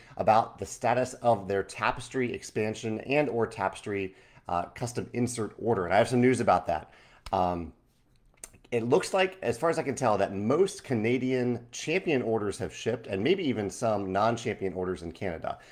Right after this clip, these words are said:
The fulfillment center in Canada has been ahead of the game. They've been doing a great job. In the U S,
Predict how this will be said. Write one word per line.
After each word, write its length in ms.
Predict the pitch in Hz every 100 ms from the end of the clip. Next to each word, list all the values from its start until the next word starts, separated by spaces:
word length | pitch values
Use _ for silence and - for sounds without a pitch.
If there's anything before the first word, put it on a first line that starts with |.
| -
The 80 | 98
fulfillment 340 | 92 117 127 127
center 180 | 120 107
in 80 |
Canada 500 | 90 151 139 147 143 - -
has 180 | 92 95
been 440 | 90 104 101 98 95
ahead 160 | 110
of 60 | 104
the 80 | 98
game. 200 | 85 78
They've 160 | 92
been 120 | 92
doing 160 | 92 90
a 40 |
great 200 | 87 90
job. 280 | - - - - - - - -
In 140 | - 131
the 100 | 127
U 280 | 120 120 131
S, 340 | 226 -